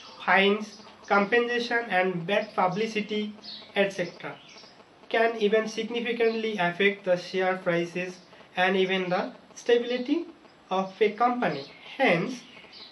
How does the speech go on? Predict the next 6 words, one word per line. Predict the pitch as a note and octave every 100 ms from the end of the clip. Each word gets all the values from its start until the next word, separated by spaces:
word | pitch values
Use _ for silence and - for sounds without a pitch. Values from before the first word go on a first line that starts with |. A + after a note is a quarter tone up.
| - C4
environmental | C4+ D4 D4+ D4+ C#4+ F3 F3+
accounting | F3+ A#3+ A#3+ B3 B3 E3+
awareness | E3+ F#3+ G3+ G#3 G#3
is | G#3 - - -
required. | E3+ G3+ - - C3 - - - - _ - - - - - -
Last | F#3 A#3 B3+